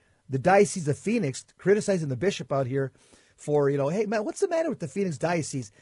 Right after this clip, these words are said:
What do you mean you have to be baptized, everybody all over again? Get over it. Why are you guys making such a big deal about words?" So James, Fa-, James Martin came out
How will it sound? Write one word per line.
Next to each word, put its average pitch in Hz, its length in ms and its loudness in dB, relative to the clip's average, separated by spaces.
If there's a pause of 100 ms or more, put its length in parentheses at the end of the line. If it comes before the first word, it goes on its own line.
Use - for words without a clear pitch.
(300)
What 359 80 -6
do 403 40 8
you 381 40 6
mean 302 100 2
you 208 60 2
have 233 100 0
to 226 80 -4
be 175 120 -4
baptized, 175 600 0
everybody 170 320 2
all 160 140 2
over 160 240 0
again? 135 300 -4
Get 392 180 -4
over 185 420 4
it. 135 160 0 (240)
Why 269 120 -2
are - 20 8
you 392 80 6
guys 370 180 -2
making 247 300 -2
such - 240 -8
a 165 60 -4
big 175 200 0
deal 196 220 2
about 160 240 2
words?" 135 520 -2 (440)
So 170 280 4
James, 180 400 4 (380)
Fa-, - 260 -4
James 220 240 -2
Martin 180 280 -2
came 202 240 4
out 185 240 2